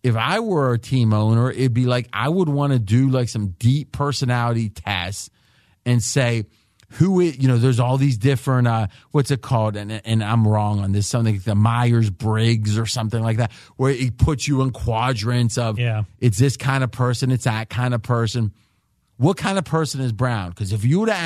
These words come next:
Speaker 1: asked me two years ago, I would have said, hardest working guy on the Steelers, wants to win as much as anybody.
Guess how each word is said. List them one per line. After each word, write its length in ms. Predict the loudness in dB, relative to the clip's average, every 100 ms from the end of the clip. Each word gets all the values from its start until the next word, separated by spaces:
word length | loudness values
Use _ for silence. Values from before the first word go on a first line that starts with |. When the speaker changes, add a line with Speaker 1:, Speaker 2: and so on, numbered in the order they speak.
| -2
Speaker 1:
asked 180 | -2 -2
me 120 | -4
two 300 | -4 -4 -2
years 400 | 2 2 2 -2
ago, 400 | -8 -12 -14 -18 _ _ _ _
I 100 | -2
would 160 | 0 0
have 80 | -4
said, 380 | -2 -2 -2 -6 _ _
hardest 440 | 0 2 2 -2
working 340 | -2 -2 0 0
guy 200 | 0 0
on 120 | 0
the 40 | -2
Steelers, 640 | -2 -2 0 -2 -6 -8 _ _ _ -2
wants 240 | 0 2
to 80 | 0
win 240 | 2 2
as 120 | 0
much 220 | 0 -2 -2
as 140 | -4
anybody. 680 | -4 -4 -8 -12 -14 -20